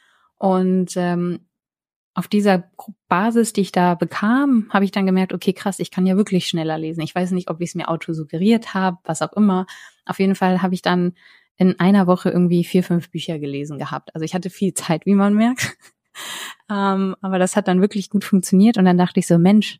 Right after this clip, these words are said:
wenn, was schaffe ich denn noch in einer Woche?“ Also wirklich so, „Was könnte ich noch machen in einer Woche?“ Und dann n-, nahm ich mir vor, „Okay, ich schreibe jetzt ein Buch in einer Woche.“ Ich wollte immer schon mal ein Buch schreiben, versuche ich jetzt. Und, ähm, dann fing ich an.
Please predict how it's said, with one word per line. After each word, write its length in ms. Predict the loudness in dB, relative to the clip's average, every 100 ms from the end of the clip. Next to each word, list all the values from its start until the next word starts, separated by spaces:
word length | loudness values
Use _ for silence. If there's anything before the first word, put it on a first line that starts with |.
| _
wenn, 100 | -4 -4
was 140 | -4
schaffe 220 | -2 -2 -2
ich 60 |
denn 140 | 0 2
noch 160 | 2
in 100 | 2
einer 280 | 0 -4 -2
Woche?“ 240 | -4 -4
Also 220 | -6 -2 -2
wirklich 340 | -2 -4 -2
so, 240 | 0 0 0 -8 -20 _ _
„Was 180 | -6 -4
könnte 200 | 0 2
ich 80 | 4
noch 180 | 4 2
machen 260 | -4 -4
in 60 | -6
einer 240 | -4 -4
Woche?“ 240 | -2 -2 -2
Und 80 | -2
dann 340 | -2 -2 -4
n-, 200 | -6 -8 -4
nahm 320 | 0 2 0
ich 100 | 0
mir 120 | 0
vor, 180 | 2 0
„Okay, 200 | 2 0
ich 120 | 0
schreibe 180 | -2 -4
jetzt 120 | -4
ein 100 | -2
Buch 300 | 2 2 0 -12 _ _
in 80 | -2
einer 200 | -2 -2
Woche.“ 180 | -6 -6
Ich 100 | -6
wollte 180 | -6 -6
immer 200 | -6 -6
schon 140 | -4
mal 60 | -4
ein 120 | -4
Buch 180 | -4 -6
schreiben, 480 | -2 0 2 2 -2 -12 -20 -20 _
versuche 420 | _ 2 2 -2 -6
ich 80 |
jetzt. 340 | -4 -4 -6 -2
Und, 320 | 0 0 2
ähm, 300 | 2 2 0
dann 160 | -2 0
fing 160 | 0
ich 140 | 0 0
an. 300 | 0 0